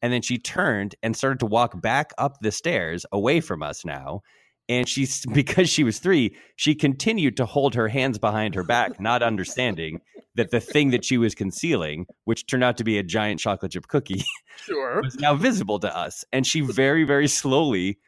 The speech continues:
Speaker 1: walked up the stairs with the chocolate chip cookie still behind her back, which in her mind meant,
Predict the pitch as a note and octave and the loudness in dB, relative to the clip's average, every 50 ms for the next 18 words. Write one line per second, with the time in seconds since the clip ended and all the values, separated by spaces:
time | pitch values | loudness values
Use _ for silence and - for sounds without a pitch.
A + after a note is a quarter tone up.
0 | _ - - G2+ G2+ G#2+ A#2 B2+ C3 C3+ C3+ - - - C3 C3 - - G#2+ G2 | _ -10 -4 0 2 2 4 4 2 2 -2 -4 0 0 0 0 0 -2 -2 0
1 | G#2+ - - - C#3 C#3+ B2+ A2 G2+ F#2 G2 A2+ A#2+ G#2+ G2 A2 G2 - B2 A#2 | 0 0 2 2 2 4 4 2 0 0 -2 -2 -2 0 -2 -4 -2 0 0 0
2 | G#2+ G#2 G#2 F#2+ G#2 - - A#2+ A2 - G2 G2 F#2+ F2+ - - - G#3+ A#3+ A3+ | 0 0 -2 -2 -2 -2 -2 -2 -2 -2 -2 -4 -4 -4 -4 -2 0 2 2 4
3 | - E3+ D3+ F#3 G3+ A3 G#3 D#3 C#3 C3 F3+ G3 F3+ - - B2+ C3+ A2+ - C3 | 4 2 2 2 2 0 2 2 2 4 4 4 4 4 2 -2 -2 0 0 0
4 | B2 A#2+ D#3 D3+ C#3+ A#2+ A2 A2 G#2+ G2 E2+ D#2+ G2+ G2 F#2+ F2+ | 2 2 2 2 2 2 0 0 0 -2 -4 -2 -2 -2 -2 -2